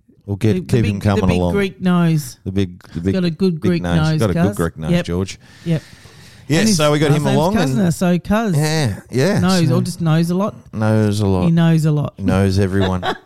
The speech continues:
Speaker 1: Um, and he does actually knows everybody.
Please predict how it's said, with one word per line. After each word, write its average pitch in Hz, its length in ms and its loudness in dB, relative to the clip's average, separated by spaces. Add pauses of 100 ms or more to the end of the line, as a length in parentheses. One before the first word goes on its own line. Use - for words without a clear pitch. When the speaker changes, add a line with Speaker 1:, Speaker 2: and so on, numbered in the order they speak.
(120)
Speaker 1:
Um, 143 920 0
and 127 120 2
he 120 80 2
does 107 300 0
actually 87 320 -6
knows 85 320 -2
everybody. 87 480 -2